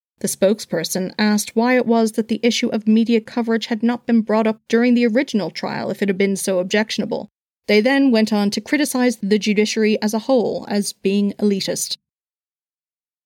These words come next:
In Ireland, reporters tracked down John Shaughnessy, who had moved to Kerry and was living an anonymous life to that point.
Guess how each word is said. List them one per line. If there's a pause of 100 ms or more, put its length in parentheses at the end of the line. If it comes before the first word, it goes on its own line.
(140)
In
Ireland, (100)
reporters
tracked
down
John
Shaughnessy, (360)
who
had
moved
to
Kerry
and
was
living
an
anonymous
life
to
that
point.